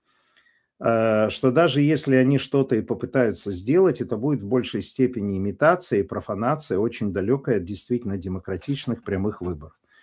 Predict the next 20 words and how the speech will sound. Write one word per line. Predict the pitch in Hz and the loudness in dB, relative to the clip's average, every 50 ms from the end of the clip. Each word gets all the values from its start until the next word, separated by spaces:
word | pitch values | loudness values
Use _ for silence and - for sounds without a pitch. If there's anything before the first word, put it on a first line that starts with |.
| _ _ _ - | _ _ _ 4
Ну, | 151 190 | 6 6
естественно, | 165 131 - - 151 151 143 - 131 113 | 6 4 4 2 2 2 2 2 2 2
я | 110 101 | 2 4
должен | 110 123 123 101 104 104 95 | 4 4 4 4 2 -2 -4
сказать, | - - 104 101 107 135 139 147 147 - _ _ _ _ _ _ _ _ _ _ _ _ _ _ - | -2 -2 -2 2 4 6 6 6 4 0 _ _ _ _ _ _ _ _ _ _ _ _ _ _ -6
э, | - 107 101 101 101 101 98 92 90 - - - - - - - - - - - - - | -4 -2 0 0 2 2 2 0 0 0 0 -2 -2 -2 -4 -4 -4 -4 -4 -4 -6 -6
фразу, | - - 135 135 135 131 127 - 120 - | -2 2 6 6 8 6 6 4 -2 -2
которую | - 120 - - 117 98 101 95 | -2 -2 0 0 2 2 2 0
все | - - - 127 107 | 0 2 4 4 4
говорят: | 101 107 104 107 110 127 135 123 85 | 4 2 2 4 4 4 4 2 2
«Зато | 85 113 117 117 120 160 156 | 2 0 0 4 4 4 4
у | 151 | 4
тебя, | 143 - 151 135 170 175 160 | 2 2 2 4 6 6 6
старая | - - - - 120 113 104 101 107 101 | 6 4 0 2 2 2 2 2 0 -2
сука, | - - - 147 147 131 - 120 98 92 - _ _ _ _ _ _ _ _ _ - | -4 -4 -2 0 0 0 2 0 0 0 -2 _ _ _ _ _ _ _ _ _ -6
э, | 101 101 98 101 98 | -2 0 0 0 2
выборы | 95 131 135 117 123 117 113 107 | 4 4 4 6 6 4 4 2
на | 110 107 | 0 0
должном | 101 113 101 101 92 95 101 101 98 90 76 | 0 2 0 0 0 -2 -4 -4 -4 -6 -8
уровне». | 76 - - - - | -10 -14 -18 -20 -20